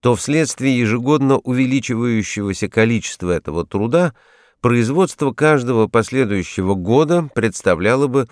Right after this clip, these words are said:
несравненно большую ценность в сравнении с предыдущим годом. Но ведь нет такой страны, в которой бы всё, что произведено в течение года, употреблялось на содержание рабочих.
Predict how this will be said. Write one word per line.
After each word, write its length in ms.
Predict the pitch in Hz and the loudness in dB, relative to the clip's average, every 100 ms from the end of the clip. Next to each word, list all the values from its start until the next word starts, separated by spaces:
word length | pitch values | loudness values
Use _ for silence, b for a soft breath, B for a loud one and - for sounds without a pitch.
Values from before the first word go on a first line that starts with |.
| _ | _
несравненно 760 | 107 117 - 95 92 131 131 123 | -2 -2 0 0 0 0 0 0
большую 600 | 110 160 175 120 139 110 | 0 0 0 0 -4 -4
ценность 720 | - 123 127 151 151 - - | -2 0 0 0 -2 -6 -10
в 60 | |
сравнении 520 | - 107 98 123 123 123 | -4 -2 0 0 -2 -4
с 80 | |
предыдущим 800 | - 123 131 170 160 123 - 80 | -4 -4 -2 -2 -2 -6 -6 -8
годом. 500 | 73 78 67 55 50 _ _ _ _ _ _ _ | -8 -8 -10 -10 -14 _ _ _ _ _ _ _
Но 120 | 120 | 0
ведь 240 | 123 95 107 | 2 0 0
нет 220 | 131 - | 0 0
такой 340 | 104 - 80 | -4 -6 -10
страны, 500 | - 82 85 104 135 b b b b | -8 -4 -2 0 -2 b b b b
в 60 | b | b
которой 460 | 110 104 120 104 104 | -2 0 0 0 0
бы 160 | 98 | -2
всё, 400 | 92 - 123 131 | -6 -4 2 2
что 200 | - - | 0 -6
произведено 760 | - 95 92 87 101 95 107 98 | -6 -4 -4 -4 -4 0 0 0
в 80 | - | -2
течение 520 | 90 - 90 82 76 | -12 -8 -6 -6 -8
года, 420 | 90 127 139 110 b b b | -2 0 0 -2 b b b
употреблялось 840 | - 107 120 92 98 101 113 104 98 | -6 -4 -4 -4 -2 0 0 0 -2
на 120 | 101 | -6
содержание 680 | - 98 95 80 85 76 80 | -4 -4 -4 -2 -4 -4 -6
рабочих. 640 | 78 67 - - - _ | -8 -10 -16 -18 -20 _